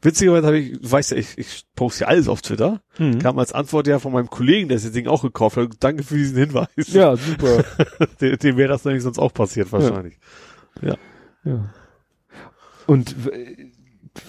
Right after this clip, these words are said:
Speaker 2: w-, äh, was für einen Anlass gab es für dich denn,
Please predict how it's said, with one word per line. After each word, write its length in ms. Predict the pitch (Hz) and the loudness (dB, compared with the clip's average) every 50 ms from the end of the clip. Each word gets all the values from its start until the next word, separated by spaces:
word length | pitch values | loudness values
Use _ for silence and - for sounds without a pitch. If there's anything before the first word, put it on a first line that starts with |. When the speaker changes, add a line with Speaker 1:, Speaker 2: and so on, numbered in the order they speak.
| - - - - - - - - 139 - | -20 -20 -20 -20 -20 -20 -20 -18 -14 -6
Speaker 2:
w-, 100 | 131 131 131 127 127 123 | -2 2 4 4 6 4
äh, 100 | 123 113 | 4 2
was 200 | 139 143 - - | -2 -4 -4 -4
für 100 | - 175 | -2 -2
einen 80 | 160 - | -2 0
Anlass 380 | - 139 151 151 147 139 - | 0 -2 0 2 0 0 0
gab 240 | - - 135 131 - | 2 2 2 2 2
es 140 | 139 - - | -2 -4 -6
für 160 | - - - | -6 -8 -4
dich 240 | 123 131 131 - - | -2 -2 -4 -2 2
denn, 440 | - 135 127 123 120 120 120 113 | 4 4 4 4 4 2 0 0